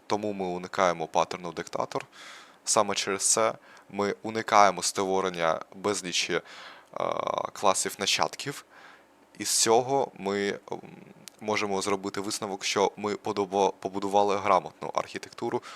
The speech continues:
тому що ми маємо лише один клас,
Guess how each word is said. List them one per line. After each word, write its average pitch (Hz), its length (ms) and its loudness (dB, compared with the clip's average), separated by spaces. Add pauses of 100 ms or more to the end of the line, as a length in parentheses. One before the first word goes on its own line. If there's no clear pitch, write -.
(180)
тому 95 260 -4
що 92 340 -4 (400)
ми 107 120 -2
маємо 101 440 2
лише 107 500 2 (160)
один 98 400 -4
клас, 90 540 0